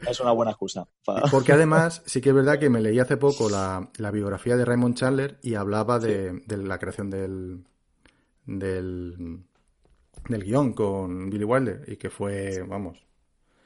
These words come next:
Speaker 2: que fue un, un, una
Speaker 1: Mm.
Speaker 2: lucha de titanes ahí que no se llevaban muy bien, la verdad, <laughs> por lo
Speaker 1: No,
Speaker 2: visto,
Speaker 1: no,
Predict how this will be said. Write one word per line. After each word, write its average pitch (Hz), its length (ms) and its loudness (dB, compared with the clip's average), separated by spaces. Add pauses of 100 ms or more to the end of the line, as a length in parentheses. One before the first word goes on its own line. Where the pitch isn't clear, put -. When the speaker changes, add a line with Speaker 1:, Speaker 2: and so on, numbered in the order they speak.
(440)
Speaker 2:
que 90 100 -10
fue 95 180 -6
un, 92 760 -6
un, 95 400 -8
una 101 220 -6
Speaker 1:
Mm. - 20 -6
Speaker 2:
lucha 101 240 -4
de 95 240 -4
titanes 95 420 -6
ahí 98 200 -6
que 87 240 -6
no 92 140 -8
se 110 100 -6
llevaban 90 260 -4
muy 90 140 -6
bien, 98 160 -4
la 87 80 -8
verdad, 95 200 -12 (100)
<laughs> - 260 -18
por 110 100 -6
lo 101 60 -2
Speaker 1:
No, 143 40 4
Speaker 2:
visto, 143 280 0
Speaker 1:
no, 120 200 -8